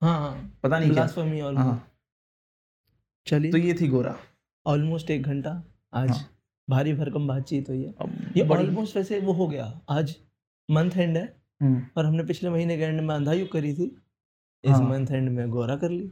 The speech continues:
Speaker 1: तो
Speaker 2: हाँ।
Speaker 1: ये जो हमें एक डीप एनालिसिस करना था किसी किताब का, तो आज हो गया।
Speaker 2: ओ, हो गया।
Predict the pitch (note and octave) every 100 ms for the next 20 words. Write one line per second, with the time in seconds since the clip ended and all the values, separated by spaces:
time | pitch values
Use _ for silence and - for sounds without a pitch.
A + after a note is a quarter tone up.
0 | - _ _ _ _ _ _ _ - D#3
1 | C#3 C3 B2 C#3 D3 D3+ D3+ D#3 D3+ E3
2 | C#3+ D3+ E3 D#3 D3+ D3+ D#3+ D#3 E3+ E3+
3 | F3 F3 E3 E3 E3+ D3+ - - B2 A#2
4 | C3 G3+ - B2+ A#2+ A#2+ A#2 A#2+ D3